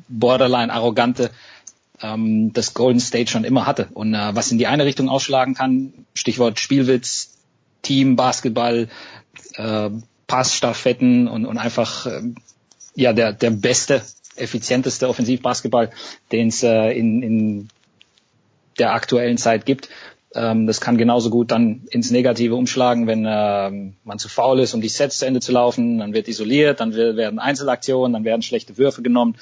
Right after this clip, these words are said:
ähm, die Basics, die dann eben nicht genauso umgesetzt werden. Und das war auch der Grund für die Niederlage. Ja? Also nach dem dritten Viertel, ähm, gewinnt Golden State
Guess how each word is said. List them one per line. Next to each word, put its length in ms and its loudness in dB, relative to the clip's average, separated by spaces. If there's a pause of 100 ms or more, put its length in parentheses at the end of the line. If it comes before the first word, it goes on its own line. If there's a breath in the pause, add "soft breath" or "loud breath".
(340 loud breath)
ähm, 380 -2
die 80 -4
Basics, 520 0
die 100 -2
dann 160 0
eben 320 2 (260 loud breath)
nicht 180 0
genauso 320 2
umgesetzt 420 0
werden. 220 0
Und 80 -2
das 140 2
war 100 4
auch 120 2
der 140 -2
Grund 180 -6
für 80 -8
die 100 -4
Niederlage. 380 -8
Ja? 120 -8
Also 200 -10
nach 160 -4
dem 160 -2
dritten 280 0
Viertel, 340 0 (280 soft breath)
ähm, 320 0
gewinnt 300 -2
Golden 260 2
State 480 0